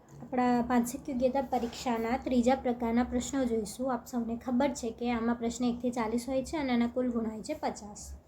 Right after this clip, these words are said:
તો આપનો ત્રીજો પ્રકાર છે કે આકૃતિ પૂર્ણ કરો.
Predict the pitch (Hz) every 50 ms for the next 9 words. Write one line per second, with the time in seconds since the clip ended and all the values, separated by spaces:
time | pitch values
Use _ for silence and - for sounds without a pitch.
0 | - - - - - - - - - 254 - - 269 269 254 240 240 269 247 247
1 | 294 294 294 285 262 254 - 247 226 220 233 233 - 262 262 262 - 294 226 -
2 | - - 240 254 247 285 277 - - - 277 285 277 254 240 - 214 220